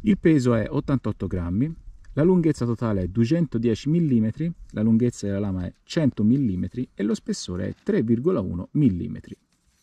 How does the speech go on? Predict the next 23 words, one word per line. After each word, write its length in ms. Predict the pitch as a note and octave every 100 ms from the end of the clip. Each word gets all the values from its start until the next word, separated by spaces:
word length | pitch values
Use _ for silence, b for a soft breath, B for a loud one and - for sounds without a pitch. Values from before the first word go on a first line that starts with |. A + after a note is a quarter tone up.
| _ _
Manico 420 | - F2+ F2 -
in 180 | G2+ F#2+
legno 460 | F2+ F2+ G#2 F3+ C4 _ _ _
e 100 | G#3
il 60 |
fodero 340 | - F2+ F#2 F#2
in 100 | F2+
cuoio. 340 | F#2 F2+ F#2 _ b b
Realizzato 460 | - F2+ F2+ G2+ F3
a 20 |
mano, 480 | A3 B3 B3 B3 -
come 180 | - G#2
vi 80 | G2+
ho 40 |
già 140 | B2+ G3
detto, 500 | F#3 C#3+ - - - _ _
ovviamente 600 | B3 C#4+ A2+ A2+ D#3 -
ha 100 | A2+
un 180 | A#2+ C3
taglio 420 | F#2 F2+ F#2 G2
scandinavo, 680 | - - G#2 F#2 F2+ F2+ F#2 b b b b b b b b _
come 160 | - F2+
vedete 440 | F#2+ G2 F#2+ F#2+